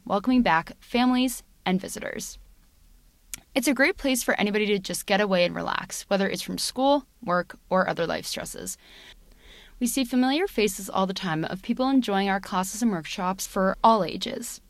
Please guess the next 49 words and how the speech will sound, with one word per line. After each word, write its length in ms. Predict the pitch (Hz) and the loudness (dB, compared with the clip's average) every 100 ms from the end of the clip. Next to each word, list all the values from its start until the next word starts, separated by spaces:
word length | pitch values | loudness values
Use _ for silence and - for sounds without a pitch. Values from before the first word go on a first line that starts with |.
| - - - - - | -20 -20 -20 -20 -6
Some 200 | - 269 | 2 4
are 60 | 311 | 6
more 240 | 262 220 | 6 6
art-based, 500 | - 320 - 320 311 | 6 4 4 0 0
some 200 | - 233 | 0 0
are, 180 | 214 214 | 0 0
are 60 | 226 | 2
based 240 | 226 226 | 2 2
on 100 | 190 | 0
plant 240 | 190 226 190 | 2 2 2
biology. 680 | 185 226 247 - 247 247 - | 4 4 4 2 2 2 0
It's 160 | 254 | -2
just 160 | 349 - | -2 -2
kind 220 | - 285 | 0 0
of 80 | 339 | 2
endless, 400 | - 208 208 233 - | 2 2 2 0 2
all 140 | 202 | 2
the 80 | 202 | 4
different 340 | 202 190 214 185 | 0 -2 -2 0
ways 280 | 170 175 | 0 0
that 180 | - 180 | -2 -2
you 100 | 180 | -2
can 240 | 185 208 196 | -2 -2 -2
learn 280 | 185 180 190 | -2 0 2
and 120 | 214 | 0
engage 360 | 190 165 160 | 0 -2 -4
at 80 | 175 | -6
the 80 | - | -6
gardens. 640 | - 55 - - - - _ _ _ _ - | -6 -6 -8 -10 -10 -10 _ _ _ _ 4
The 60 | 240 | 8
Madison 460 | 233 190 208 269 | 10 8 6 4
Museum 300 | 302 254 214 | 4 4 0
of 120 | 196 | -2
Contemporary 520 | - 190 185 180 226 - | -4 -6 -6 -4 -2 0
Art, 320 | 165 160 - | 0 0 0
known 280 | 202 190 190 | 0 2 2
as 120 | 233 | 0
moca 480 | 185 156 - 151 - | 0 -2 -4 -4 -2
and 160 | 214 214 | -2 0
located 400 | 196 190 247 262 | 0 0 0 4
in 160 | 277 233 | 4 4
downtown 440 | 170 185 196 196 | 2 0 -2 -2
Madison, 520 | 165 - - - - - | -2 -4 -8 -8 -8 -6
displays 380 | 226 247 233 | -2 2 0
the 80 | 320 | 2
work 180 | 254 202 | 0 0
of 140 | 214 | -2
a 80 | 196 | -2
variety 640 | 165 180 175 180 196 226 | 0 2 2 2 0 -2